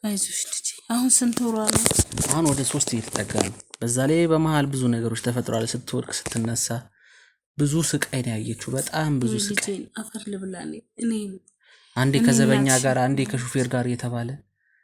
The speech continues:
Speaker 2: ብዙ ነገር
Speaker 1: እኔ
Speaker 2: በሰው እስከ
Speaker 1: እናትሽ
Speaker 2: መገለል
Speaker 1: ልበላት።
Speaker 2: ደርሳለች።
Speaker 1: እኔን፣ የኔ ኃጢአት ነው፣ የኔ በደል ነው።
Speaker 2: አይዞሽ፣ አይዞሽ ሳምራይ፣ አሁን ሁሉም ነገር አልፏል። እናትሽም ይኸው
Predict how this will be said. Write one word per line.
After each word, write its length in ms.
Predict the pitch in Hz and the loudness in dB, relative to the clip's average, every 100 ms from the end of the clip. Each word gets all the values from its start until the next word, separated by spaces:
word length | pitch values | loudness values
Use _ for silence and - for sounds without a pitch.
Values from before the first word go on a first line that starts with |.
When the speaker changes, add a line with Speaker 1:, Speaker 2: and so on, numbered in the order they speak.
| _ _ 143 | _ _ -4
Speaker 2:
ብዙ 160 | 131 131 | -2 0
ነገር 300 | 120 117 123 - _ - _ _ _ _ | 0 0 -4 -12 _ -20 _ _ _ _
Speaker 1:
እኔ 100 | 240 247 | 4 6
Speaker 2:
በሰው 240 | 240 185 | 8 8
እስከ 140 | 165 170 | 6 6
Speaker 1:
እናትሽ 120 | 156 | 6
Speaker 2:
መገለል 260 | 147 143 | 8 6
Speaker 1:
ልበላት። 140 | 131 123 | 6 4
Speaker 2:
ደርሳለች። 460 | - 117 113 113 - - _ _ _ _ _ _ - - _ - | 2 2 0 -2 -6 -8 _ _ _ _ _ _ -20 -20 _ 0
Speaker 1:
እኔን፣ 400 | 254 254 233 226 - _ | 4 4 4 -2 -8 _
የኔ 220 | 233 277 277 | 2 6 6
ኃጢአት 420 | 269 - - - - | 4 -2 -6 -8 -6
ነው፣ 140 | 254 | -2
የኔ 180 | 240 254 240 | 0 0 0
በደል 340 | 233 208 165 | -2 -4 -6
ነው። 180 | - 294 - _ - | -6 -10 -14 _ -2
Speaker 2:
አይዞሽ፣ 300 | 120 113 - - - - - | 0 2 -2 -4 -8 -8 -2
አይዞሽ 240 | 120 113 | -2 0
ሳምራይ፣ 300 | - 113 117 - - - _ _ - - | -2 -4 -4 -8 -12 -16 _ _ -20 -16
አሁን 200 | - 160 185 | 2 4 6
ሁሉም 220 | 175 147 | 6 4
ነገር 260 | 110 110 101 | 4 2 0
አልፏል። 320 | 104 - - - _ _ _ 127 | -2 -4 -6 -12 _ _ _ 2
እናትሽም 480 | 131 135 - 160 160 | 4 4 2 2 2
ይኸው 240 | 143 165 | 2 2